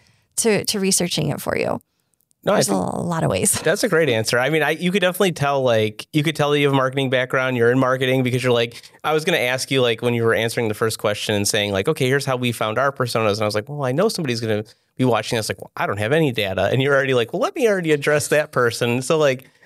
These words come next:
Speaker 2: that was great. And, like, I do think there's, there is so much that we can cover. And, like, I feel like we could have a whole conversation at length just trying to discover that.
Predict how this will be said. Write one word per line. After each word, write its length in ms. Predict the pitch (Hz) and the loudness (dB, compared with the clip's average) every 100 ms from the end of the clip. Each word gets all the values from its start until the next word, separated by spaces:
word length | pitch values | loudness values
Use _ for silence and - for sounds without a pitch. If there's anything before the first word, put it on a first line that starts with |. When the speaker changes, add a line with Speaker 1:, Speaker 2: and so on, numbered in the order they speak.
| - | -2
Speaker 2:
that 160 | 165 170 | 0 2
was 140 | 151 | 0
great. 360 | 143 139 117 - | 2 2 2 0
And, 180 | 143 139 | 0 2
like, 320 | 135 127 - | 2 0 -2
I 100 | 151 | -4
do 140 | 180 | -2
think 200 | 180 127 | -2 -2
there's, 240 | 131 123 - | 0 -2 -2
there 180 | 143 131 | 0 2
is 260 | 131 113 | 2 0
so 160 | - 117 | -2 0
much 240 | 107 - | -2 -2
that 180 | 113 - | -2 -2
we 120 | 113 | -6
can 160 | - 104 | -12 -8
cover. 320 | 117 107 107 | -6 -2 -2
And, 100 | 104 | -2
like, 160 | 104 101 | -4 -6
I 40 | |
feel 140 | - 110 | -4 -2
like 180 | 104 - | -2 -8
we 100 | 120 | -6
could 100 | 110 | -4
have 100 | 104 | -4
a 40 | 104 | -2
whole 160 | 113 | -2
conversation 480 | 107 104 107 104 98 | -2 -6 -4 -4 -6
at 100 | - | -6
length 280 | 101 104 - | -6 -8 -8
just 320 | - 117 - | -6 -6 -8
trying 220 | - 113 | -6 -4
to 60 | 101 | -4
discover 440 | 101 - 101 107 | -4 -4 -4 -2
that. 300 | 117 120 113 | 0 -2 -4